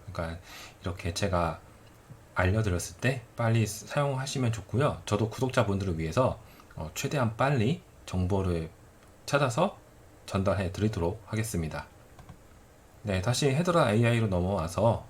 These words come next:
요 사용 방법을 좀 알아볼게요. 중간에 트라이 베타를 눌러서 들어가시면은 이렇게 세 가지 부분이 있는데,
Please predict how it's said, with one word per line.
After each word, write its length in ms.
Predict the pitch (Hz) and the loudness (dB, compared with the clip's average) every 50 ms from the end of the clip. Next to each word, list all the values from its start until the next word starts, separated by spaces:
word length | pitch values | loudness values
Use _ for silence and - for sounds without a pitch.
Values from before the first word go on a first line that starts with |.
| - 98 | -10 -10
요 100 | 90 80 | -8 -8
사용 380 | 82 - - 131 139 151 139 123 | -8 -6 -4 -2 0 0 0 -2
방법을 500 | - 80 85 90 110 120 123 113 107 90 | -2 -4 -4 -2 0 0 0 2 0 0
좀 180 | - 87 85 | 0 -2 -2
알아볼게요. 600 | 82 85 90 85 78 78 - - - 78 73 71 73 - - - - - - - | -2 -2 -2 -2 -4 -6 -10 -8 -8 -8 -6 -8 -10 -14 -18 -20 -20 -20 -18 -10
중간에 440 | - - 104 104 110 107 104 98 98 | -4 -2 2 2 4 2 2 0 -2
트라이 320 | - - 139 139 139 131 | -2 -2 0 0 0 0
베타를 680 | 110 95 92 - 107 98 95 92 90 90 87 92 82 | 0 -2 0 0 2 2 4 4 4 2 2 0 -2
눌러서 600 | 78 85 85 87 98 101 95 95 85 85 82 82 - | -2 -2 0 0 0 0 0 0 -2 -2 -2 -4 -6
들어가시면은 920 | - 90 90 90 - 78 - - 90 87 80 85 120 139 120 82 76 78 - | -2 -2 0 0 0 -4 -4 -4 -4 -2 0 0 2 2 2 0 -2 -6 -6
이렇게 520 | - 95 92 92 - - 87 85 95 113 117 | -4 -4 -4 -4 -2 -2 0 0 0 -2 -4
세 220 | - - - 139 143 | -6 -6 -6 -2 0
가지 480 | 147 139 131 120 92 82 85 117 - - - - - - - - - - - | 0 0 0 -2 -2 -2 -2 -4 -4 -8 -14 -20 -20 -20 -20 -20 -20 -10 -4
부분이 340 | - 98 95 101 110 123 107 | -2 -2 2 4 4 4 4
있는데, 460 | 85 78 76 82 92 117 104 78 - | 2 0 -4 -2 -2 -2 -2 -2 -4